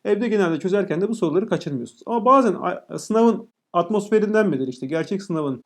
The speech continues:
yapıldığı yerdeki farklılıktan mı bazen kaçırıyorsunuz ve bunlar için hayıflanmaya başlıyorsunuz. "Ulan telefon numarasını nasıl kaçırdım? Telefon numarasını nasıl kaçırdım? Allah'ım telefon numarasını kaçırdım, bittim ben."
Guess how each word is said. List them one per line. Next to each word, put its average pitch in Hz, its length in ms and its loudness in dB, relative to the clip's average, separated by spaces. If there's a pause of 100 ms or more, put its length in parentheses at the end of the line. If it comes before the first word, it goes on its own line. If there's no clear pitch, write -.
yapıldığı 190 380 2
yerdeki 190 360 4
farklılıktan 190 480 0
mı 226 120 0
bazen 202 300 4
kaçırıyorsunuz 185 720 -2
ve 196 120 4
bunlar 233 260 2
için 233 200 -4
hayıflanmaya 202 580 4
başlıyorsunuz. 135 480 -4 (160)
"Ulan 220 220 2
telefon 214 320 0
numarasını 190 400 2
nasıl 170 140 -2
kaçırdım? 120 380 -10 (380)
Telefon 233 340 4
numarasını 202 400 2
nasıl 196 140 -2
kaçırdım? 151 360 -4
Allah'ım 220 360 4
telefon 220 320 2
numarasını 220 360 2
kaçırdım, 214 420 2
bittim 196 280 0
ben." 220 240 -2